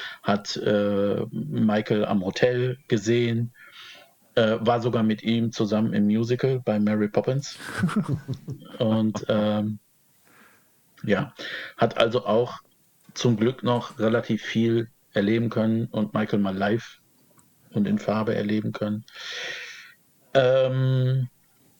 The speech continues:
Speaker 1: und, äh, als dann This Is It angekündigt worden ist, haben wir uns, äh, Karten gekauft. Also,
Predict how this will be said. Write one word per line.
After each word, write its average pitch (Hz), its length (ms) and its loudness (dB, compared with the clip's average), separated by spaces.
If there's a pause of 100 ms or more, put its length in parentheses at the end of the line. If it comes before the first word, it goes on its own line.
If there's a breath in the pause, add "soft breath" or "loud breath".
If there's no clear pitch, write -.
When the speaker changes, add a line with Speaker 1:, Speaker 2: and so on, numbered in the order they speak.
(120)
Speaker 1:
und, 120 540 2
äh, 117 60 2
als 117 300 0
dann 113 200 2
This 117 200 0
Is 113 140 -2
It 127 220 -2
angekündigt 131 680 0
worden 120 320 0
ist, - 380 -4
haben 110 320 2
wir 107 200 -2
uns, 104 580 -2
äh, 101 540 -4
Karten - 280 -2
gekauft. 120 560 -2 (540)
Also, 101 300 2